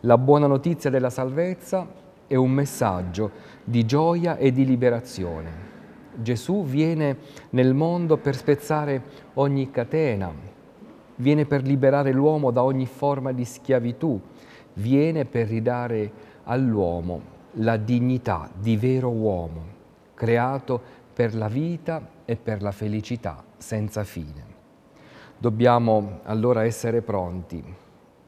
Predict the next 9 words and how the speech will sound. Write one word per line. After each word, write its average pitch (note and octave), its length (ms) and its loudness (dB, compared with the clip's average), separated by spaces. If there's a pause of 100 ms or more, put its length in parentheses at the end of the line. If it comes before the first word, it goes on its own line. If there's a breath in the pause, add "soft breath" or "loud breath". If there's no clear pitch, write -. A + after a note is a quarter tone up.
(120)
anche A#2+ 380 -4
noi, F#2+ 260 -4
a G2+ 60 -4
questa A2 360 -2
bella A#2+ 560 2 (420 loud breath)
rivoluzione B2+ 840 2
che A#2 120 -4
il A2+ 60 -2
Signore A#2 540 -4